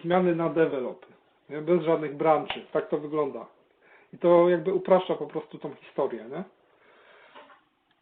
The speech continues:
No dobra, i to tyle, co wam chciałem przekazać. Yy, przemyślcie to i, i ten, i zacznijcie korzystać, tym bardziej, że to się da wszystko wyklikać właśnie w Source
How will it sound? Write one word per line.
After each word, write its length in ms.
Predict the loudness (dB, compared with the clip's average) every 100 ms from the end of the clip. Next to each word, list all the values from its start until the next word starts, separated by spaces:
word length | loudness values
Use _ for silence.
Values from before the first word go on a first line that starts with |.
| -20 -20 -20 _ _ -4
No 80 |
dobra, 340 | 2 2 0 -4
i 60 |
to 120 | -6 -6
tyle, 220 | -4 -6
co 120 | -6
wam 140 | -8
chciałem 220 | -8 -10 -10
przekazać. 720 | -4 0 2 2 2 0 -6 -20 -20 _ _ _ _ _ _ _ _ _ _ _ _ _
Yy, 540 | -16 -12 -8 -6 -6 -8
przemyślcie 640 | -8 -6 -4 -4 -6 -6
to 360 | -4 -2 0 0
i, 140 | -4 -10 -14
i 220 | -14 -14
ten, 380 | -10 -10 -8 -8
i 20 |
zacznijcie 580 | -6 -8 -8 -10 -10 -8
korzystać, 420 | -2 0 2 0 -2
tym 100 | -2
bardziej, 240 | 0 2
że 100 | -2
to 140 | -4 -8
się 160 | -6
da 100 | -8
wszystko 320 | -8 -8 -4
wyklikać 680 | -4 -4 -6 -4 2 2 0
właśnie 340 | -4 -4 -6 -10
w 40 |
Source 260 | -4 -4